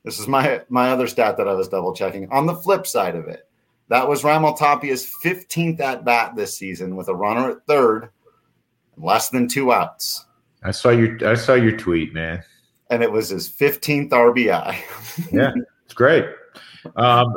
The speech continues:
Speaker 2: w-, the thing he does,
Speaker 1: Put
Speaker 2: the
Speaker 1: the
Speaker 2: thing
Speaker 1: ball
Speaker 2: he,
Speaker 1: in play.
Speaker 2: yeah, the thing he does really well is get the ball in play. Uh, he, he hits the ball on the ground more than anybody else in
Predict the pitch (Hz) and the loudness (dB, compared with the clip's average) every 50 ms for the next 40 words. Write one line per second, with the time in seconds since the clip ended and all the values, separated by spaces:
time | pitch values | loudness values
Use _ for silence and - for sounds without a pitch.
0 | - - 117 117 120 113 110 101 120 117 117 131 135 139 151 156 - 156 156 156 | -6 -6 -4 -2 -2 -2 -2 -2 -2 0 0 0 0 2 0 0 2 4 4 4
1 | 160 156 - - - 123 - 117 - - - - 190 196 190 185 165 160 160 95 | 4 4 0 -8 -6 -2 0 0 0 2 2 4 4 4 4 2 2 0 -2 -6
2 | 82 82 80 80 _ _ _ _ - 147 160 127 82 98 - - - 127 131 127 | -6 -6 -8 -12 _ _ _ _ -2 0 2 2 0 -2 -6 -2 -2 -2 -2 -2
3 | 135 135 123 131 127 127 120 131 127 127 131 113 101 98 101 107 101 - - 110 | -4 -2 0 2 2 2 0 -2 -2 0 0 0 2 2 2 2 0 0 -2 -2
4 | - - 107 113 139 147 135 104 85 - - 87 82 71 58 - - _ _ _ | -2 -2 -2 0 2 2 2 0 -4 -6 -6 -4 -4 -4 -4 -6 -12 _ _ _
5 | _ _ _ _ _ _ - 85 87 85 87 87 - - 98 107 107 98 - - | _ _ _ _ _ _ -16 -12 -10 -8 -8 -8 -8 -8 -6 -6 -6 -6 -6 -8
6 | 107 98 104 110 113 117 117 - 113 98 117 110 107 107 113 120 123 107 98 95 | -4 0 2 2 2 2 0 -4 -2 2 4 6 6 6 4 2 0 0 0 2
7 | 92 92 98 95 95 95 98 92 92 98 95 98 95 87 101 95 92 95 92 92 | 2 2 0 -2 -2 -4 -4 -4 -4 -4 -6 -6 -4 -2 -2 0 2 2 2 2
8 | 92 90 90 - 85 | 2 0 -2 -6 -14